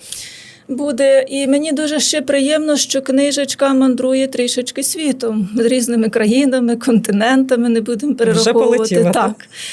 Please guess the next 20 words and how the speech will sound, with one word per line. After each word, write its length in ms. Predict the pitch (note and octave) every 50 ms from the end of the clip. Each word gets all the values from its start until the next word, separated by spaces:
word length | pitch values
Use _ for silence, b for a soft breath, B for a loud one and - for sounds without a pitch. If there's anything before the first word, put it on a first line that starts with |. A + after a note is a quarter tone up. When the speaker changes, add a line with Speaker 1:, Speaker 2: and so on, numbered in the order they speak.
| B B B B B
Speaker 1:
Ну, 340 | - D4+ F4 F#4 F4+ - - -
нашому 720 | C4 C4 D#4 F4 E4+ - E4+ D4+ C#4+ C#4 C#4 C4+ A#3 C#4
світу 400 | C4 - - C4 D4+ C#4+ C#4 C4+
по 120 | C4 B3+ B3
всьому 360 | A3+ - - A3+ A3 A3 A#3+
світу, 400 | A#3+ - E4+ F#4 F#4+ F#4 F#4+ F#4 E4+ C#4
ну 200 | B3 C4 C4+ C#4+
і 40 |
книжечки 540 | C#4 - D4 C#4+ C#4+ C#4 D4+ C4+ - - -
також 420 | - - G4+ G4+ - - A#3 A3+ A#3
має 240 | A3+ A3 G#3+ A3
бути 300 | G#3 F#3+ G3+ G#3+ G#3 A3 G#3+
всяк-, 340 | - - B3+ A#3 A#3 A#3 A#3 -
е, 120 | B3+ B3 A3+ A3+ A3+ -
будь-якої 420 | B3 A3 A3 A#3 A3+ A#3 A3 A3
української, 680 | G#3+ G#3+ - A3 A#3 C#4+ E4+ F#4 F4+ - - E4+ E4 E4
також 420 | D#4+ - F4 B3 C4 C4 E4+ F4 -
по 120 | - B3+
всьому 320 | A#3 - - A3+ A3+ A#3
світу. 460 | - - - F4 E4+ D#4+ - C4 B3